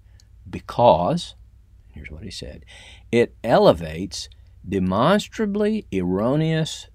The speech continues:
decisions," meaning decisions outside the realm of permissible interpretation. In other words, he's saying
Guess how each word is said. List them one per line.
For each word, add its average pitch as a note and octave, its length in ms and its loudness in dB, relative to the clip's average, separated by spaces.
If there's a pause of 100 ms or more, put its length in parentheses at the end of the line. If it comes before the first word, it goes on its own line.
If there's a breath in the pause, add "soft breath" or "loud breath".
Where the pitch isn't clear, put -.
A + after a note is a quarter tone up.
(140)
decisions," G#2 1000 -2 (400)
meaning A2+ 500 4
decisions B2+ 680 0
outside G#2 1000 0
the G2 220 -2
realm B2+ 600 0
of F#2+ 220 -8
permissible F#2+ 920 -4 (720)
interpretation. F#2 760 -4
In G2 140 -4
other D#3+ 200 2
words, B2+ 220 0
he's C3 180 -2
saying A2+ 320 -4